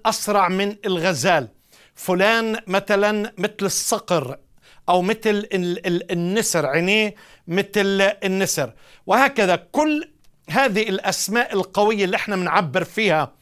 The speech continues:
في الشرق الأوسط هي تعبير عن عظمة وقوة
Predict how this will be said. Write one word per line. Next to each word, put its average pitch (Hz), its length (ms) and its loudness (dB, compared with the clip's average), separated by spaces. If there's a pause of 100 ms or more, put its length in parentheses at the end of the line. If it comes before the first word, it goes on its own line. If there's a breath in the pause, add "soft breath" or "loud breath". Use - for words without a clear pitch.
(460 loud breath)
في - 100 -2
الشرق 240 420 0 (100)
الأوسط 202 640 0 (300 soft breath)
هي 214 180 4
تعبير 220 760 0
عن 175 260 0
عظمة 208 800 2
وقوة 196 800 -2